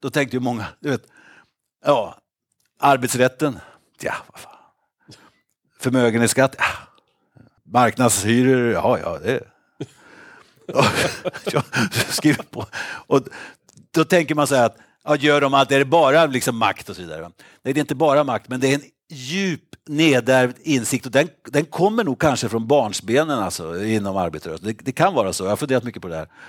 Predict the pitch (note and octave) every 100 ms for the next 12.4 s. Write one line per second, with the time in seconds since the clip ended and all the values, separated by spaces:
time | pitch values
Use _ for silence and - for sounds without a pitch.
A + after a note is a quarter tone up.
0 | - _ - D3 D3 D3 D3+ D3 D#3 C#3+
1 | C3+ D3+ C#3+ C3+ C3 C3 C#3+ C#3+ B2 C3+
2 | C#3+ D#3+ A2 F#2 F2 D#2 C#2 - _ _
3 | - - _ _ - A#2 _ - - _
4 | B2+ B2 B2+ A2 A2 G#2 - _ _ _
5 | _ _ _ _ _ _ _ _ _ C3
6 | C3+ - B2+ A2+ C#3 C#3 B2+ B2 - A#2+
7 | A#2 G#2 G#2 F#2+ F2 _ _ _ D3+ D#3+
8 | C#3+ C#3+ C3 B2 A2+ G2 D2 D2 F2+ B2
9 | B2+ D#3+ B2+ D#3+ A2 A#2 C#3 D3 C3+ B2+
10 | D3 - G#2+ G2 F2 E2+ E2+ D#2 D#2 D2
11 | D2 F#2+ F#2 F2 G2 F#2 C3 G#2+ C#3+ E3
12 | - F#3+ - G3+